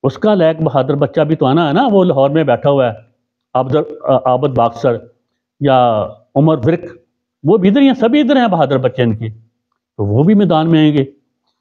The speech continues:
زرداری صاحب، آپ سے غلطی ہو گئی ہے کہیں نہ کہیں، مجھے سو فی یقین ہے، میں یہی کہوں گا یقین ہے، یہ نہیں کہوں گا مجھے علم ہے۔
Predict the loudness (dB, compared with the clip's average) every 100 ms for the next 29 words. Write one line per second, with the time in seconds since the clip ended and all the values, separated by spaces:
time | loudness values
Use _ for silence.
0 | _ -6 -2 0 0 0 0 0 -8 _
1 | _ _ _ _ _ _ _ _ _ _
2 | -4 -2 -2 -2 0 0 2 2 2 0
3 | 0 0 0 2 0 0 0 0 0 2
4 | 2 0 -4 _ _ _ -8 -2 -2 2
5 | 2 2 2 2 4 0 -4 -18 _ _
6 | _ _ _ _ _ _ -6 -2 0 -2
7 | -6 -20 _ _ _ _ -2 2 2 0
8 | -2 0 0 2 2 4 4 2 2 2
9 | 0 0 2 0 0 0 0 0 -2